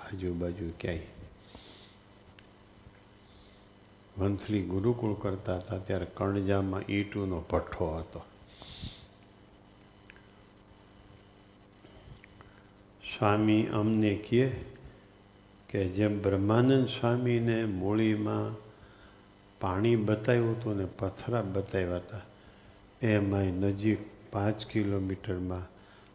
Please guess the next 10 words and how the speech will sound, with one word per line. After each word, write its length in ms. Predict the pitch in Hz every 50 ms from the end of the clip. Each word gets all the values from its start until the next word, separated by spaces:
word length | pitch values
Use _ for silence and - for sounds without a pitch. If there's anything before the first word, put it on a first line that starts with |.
| - - -
સ્વામિનારાયણ 640 | - 90 92 98 107 113 120 117 117 113 107 101 95
ભગવાન 440 | 98 101 98 95 98 98 95 92 -
ઈંટનો 580 | - 98 98 95 - - 101 98 95 92 87
ભઠ્ઠો 460 | 82 - 87 90 90 - - 95 90
કરી 340 | 82 - - 92 87 87 85
ગયા 260 | 80 80 82 78 82
છે, 260 | - - - - 92 87
એમ 200 | 85 85 85 85
માની 240 | 85 82 80 78
લ્યો. 220 | 78 78 76 78